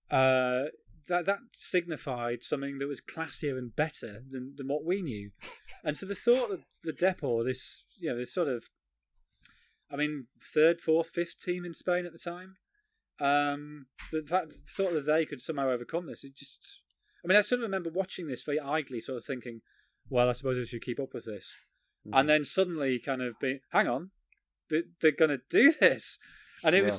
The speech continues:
Speaker 1: such an incredible, yeah, it was incredible in a way that, that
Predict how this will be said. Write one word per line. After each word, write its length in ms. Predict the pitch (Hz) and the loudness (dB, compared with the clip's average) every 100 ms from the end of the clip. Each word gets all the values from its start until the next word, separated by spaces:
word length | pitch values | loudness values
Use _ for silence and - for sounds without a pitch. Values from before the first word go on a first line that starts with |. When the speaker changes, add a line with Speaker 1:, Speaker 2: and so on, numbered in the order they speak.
| 269 | 2
Speaker 1:
such 120 | - | 0
an 60 | 240 | -10
incredible, 800 | - - 226 220 190 160 143 - _ _ _ _ _ _ _ _ _ _ - | -10 -4 -2 -2 0 0 -2 -8 _ _ _ _ _ _ _ _ _ _ -8
yeah, 220 | 202 160 139 | -2 0 2
it 40 | |
was 160 | 196 208 | 2 2
incredible 420 | 208 233 233 214 | 0 2 2 -2
in 100 | 190 | -4
a 60 | |
way 320 | 170 170 175 160 | -2 -2 0 0
that, 200 | 151 151 | 0 0
that 160 | 151 | -6